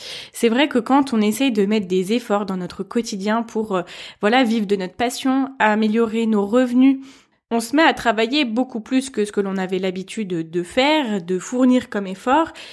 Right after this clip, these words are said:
et, euh, le temps vient un petit peu à nous manquer. Donc, euh, c'est un petit peu, j'ai envie de dire, c'est un petit peu paradoxal parce que l'on veut, euh, gagner notre vie pour pouvoir faire notre passion quotidienne, mais aussi pour être libre, parce que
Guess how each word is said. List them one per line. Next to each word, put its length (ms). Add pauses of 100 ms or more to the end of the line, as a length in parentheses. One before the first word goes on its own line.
(140)
et, 240
euh, 240
le 240
temps 160
vient 200
un 60
petit 160
peu 100
à 80
nous 120
manquer. 420 (380)
Donc, 260
euh, 240
c'est 160
un 100
petit 160
peu, 380 (1300)
j'ai 80
envie 160
de 40
dire, 140
c'est 140
un 80
petit 120
peu 140
paradoxal 720
parce 260
que 140
l'on 240
veut, 440
euh, 160
gagner 600
notre 360
vie 440 (180)
pour 160
pouvoir 380
faire 420
notre 300
passion 400
quotidienne, 500
mais 60
aussi 240
pour 180
être 260
libre, 380
parce 240
que 220